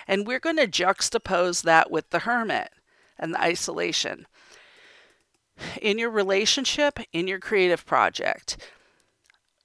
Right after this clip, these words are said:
there's work to be done alone, and you see a lot of alone work <laughs> happening. But what's really gonna nourish you is partnership. Whether it's a creative project or not. So you're looking for that person that's gonna come in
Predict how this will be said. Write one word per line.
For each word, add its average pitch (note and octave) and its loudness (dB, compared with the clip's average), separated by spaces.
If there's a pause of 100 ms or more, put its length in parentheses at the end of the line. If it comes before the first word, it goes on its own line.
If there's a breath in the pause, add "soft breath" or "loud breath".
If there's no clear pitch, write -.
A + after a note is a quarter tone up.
(200)
there's F3+ 0
work F#3 0
to - -2
be A3 -6
done F3+ 4
alone, D3 -2
and E3+ -4
you F3 -4
see F#3+ 0
a E3+ 2
lot D#3+ 6
of E3 0
alone E3 0
work F3+ -2
<laughs> - 0
happening. G3+ 2 (960 soft breath)
But E3 6
what's F#3 2
really C4 -4
gonna F#3 0
nourish C#3+ -4
you A2 -10 (600)
is F3+ 0
partnership. - 0 (300)
Whether B3+ 4
it's C#4 -2
a B3 0
creative G3+ -2
project D#3+ 0
or D3 -8
not. C3 -4
So - -4
you're D#3 -2
looking A#3+ -4
for F#3 -2
that E3 4
person D3+ -4
that's D3 -4
gonna D3 -6
come C#3+ -6
in D3 -4